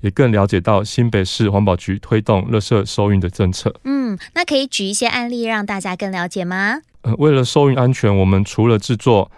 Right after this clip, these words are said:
Speaker 1: 安全垃圾交付海报宣传外，也透过新闻露出，让民众可以了解。举例像是危险物品，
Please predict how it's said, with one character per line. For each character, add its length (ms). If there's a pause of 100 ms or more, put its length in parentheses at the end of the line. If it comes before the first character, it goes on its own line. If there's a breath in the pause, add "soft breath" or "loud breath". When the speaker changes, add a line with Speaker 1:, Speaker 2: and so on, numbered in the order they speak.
(120)
Speaker 1:
安 160
全 360 (200)
垃 160
圾 360
交 200
付 180
海 200
报 180
宣 200
传 280
外， 180 (380 loud breath)
也 120
透 220
过 200
新 220
闻 120
露 160
出， 320 (280 loud breath)
让 140
民 160
众 180
可 160
以 100
了 200
解。 260 (400 soft breath)
举 140
例 160
像 200
是 360
危 120
险 180
物 140
品， 280